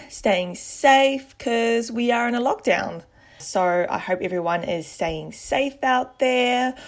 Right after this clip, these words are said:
This episode features the talented Carly, which was pre-recorded a while ago. In this episode, we talked to Carly a little bit of her involvement in the We Will Rock You Arena Spectacular,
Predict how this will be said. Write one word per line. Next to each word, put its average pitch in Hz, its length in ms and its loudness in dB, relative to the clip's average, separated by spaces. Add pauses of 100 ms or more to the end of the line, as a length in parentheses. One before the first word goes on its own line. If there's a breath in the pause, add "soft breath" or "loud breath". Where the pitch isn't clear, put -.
(720 loud breath)
This 302 220 0
episode 269 420 4
features 214 360 0
the 202 80 0
talented 190 520 2
Carly, 170 460 -2
which 208 260 -2
was 247 160 2
pre-recorded 302 720 -2
a 220 40 4
while 185 380 2
ago. 165 460 -2 (680 loud breath)
In 262 160 6
this 294 200 6
episode, 214 420 2
we 214 100 2
talked - 300 -4
to 294 80 -4
Carly 196 580 0
a 208 80 0
little 294 220 2
bit 320 160 4
of - 180 -4
her 214 120 -2
involvement 190 840 0
in 190 120 -2
the 185 100 -4
We 196 220 0
Will 233 220 0
Rock 185 320 -2
You 196 200 -4
Arena 175 320 -2
Spectacular, 160 920 -6